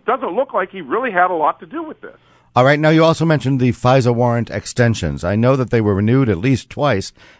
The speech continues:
Speaker 2: Uh, if, if the initial, um, information that was used to gather the warrant was tainted, albeit this memo here, what about the renewals? Can we say there was enough there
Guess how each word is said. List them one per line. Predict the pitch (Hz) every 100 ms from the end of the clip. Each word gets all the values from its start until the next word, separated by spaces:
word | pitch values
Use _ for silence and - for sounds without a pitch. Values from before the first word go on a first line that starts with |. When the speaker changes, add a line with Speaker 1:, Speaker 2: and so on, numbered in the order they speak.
| -
Speaker 2:
Uh, | 110 104 90
if, | 127 - - _
if | 131 -
the | 135
initial, | 135 131 - 175 131 _ _
um, | 107 113 110 107 104 101 92 - _ _ -
information | 139 123 123 123 110
that |
was | 110 101
used | 120 117
to | 107
gather | 110 113 98
the | 98
warrant | 98 104 92
was | 95
tainted, | - 117 107 82 - _ _ _
albeit | 98 95 107 101
this | 98 -
memo | 95 87 73
here, | 69 60 - _ _ _
what | 95 143
about | 147 143
the | -
renewals? | 113 120 127 110 - -
Can | - 123 127
we | 123
say | - 127 127
there | 120
was | 113 104
enough | 107 113 113
there | 110 117 120